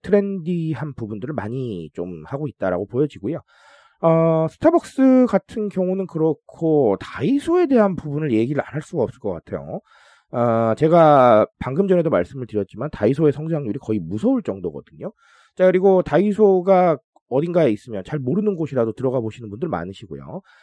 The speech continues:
자, 그리고 알파 세대 분들은, 어, 탕후루 먹고, 네, 그다음에 또 마라탕, 네, 드시고, 음, 순서가 좀 거꾸로 됐군요. 마라탕 드시고 입가심 하셔야 되는데, 그렇죠?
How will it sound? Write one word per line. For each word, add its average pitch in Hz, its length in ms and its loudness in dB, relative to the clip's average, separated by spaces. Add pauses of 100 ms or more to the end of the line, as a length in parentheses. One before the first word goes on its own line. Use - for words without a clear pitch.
(200)
자, 165 120 2
그리고 160 180 2
알파 220 280 4
세대 175 460 2
분들은, 139 920 -2 (340)
어, 95 920 0
탕후루 254 320 4
먹고, 185 800 2 (560)
네, 98 340 2
그다음에 113 420 -2
또 82 420 -4 (360)
마라탕, 113 600 -2 (100)
네, 90 180 -4
드시고, 92 540 -12 (340)
음, 90 380 -16
순서가 202 300 0
좀 110 120 -4
거꾸로 151 280 -4
됐군요. 92 360 -10
마라탕 117 340 0
드시고 101 260 -8
입가심 113 320 -8
하셔야 92 200 -12
되는데, 78 240 -16
그렇죠? - 220 -16